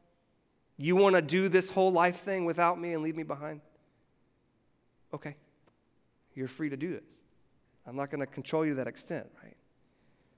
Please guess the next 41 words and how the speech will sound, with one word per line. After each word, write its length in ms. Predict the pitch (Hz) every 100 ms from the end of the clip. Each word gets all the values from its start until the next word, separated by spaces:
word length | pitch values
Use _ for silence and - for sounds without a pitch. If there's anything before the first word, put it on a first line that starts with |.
| _ _
But 120 | - 151
look 140 | 156
at 60 | 156
verse 160 | 151
twenty-four. 460 | - 151 139 151 143
As 140 | 143
a 40 | 135
result, 680 | 131 131 165 139 139 - - _ _ _ _ _ _ -
they 220 | 143 143
did 180 | 143 131
vile 460 | 120 127 147 160
and 80 | 147
degrading 420 | 131 139 143 143
things 320 | 135 143 143 139
with 120 | 139
each 120 | 135
other's 240 | 139 135 123
bodies. 380 | 123 135 147
Like, 140 | 135 120
unlike 320 | 139 139 131
Adam 240 | 139 135
and 100 | 135
Eve, 160 | 139 135
who 140 | -
hid 240 | 123 139 139
their 100 | 139
nakedness, 460 | 139 139 143 143
some 160 | - 131
people, 260 | 143 135 127
like, 240 | 113 -
embrace 520 | - 120 113 117 143 170
it. 80 |
Some 140 | - 156
people 160 | 143
take 200 | 131 147
sex, 300 | - 170 143
which 140 | 143 135
is 80 | 131
a 20 |
good 200 | 165 165
thing, 260 | 170 151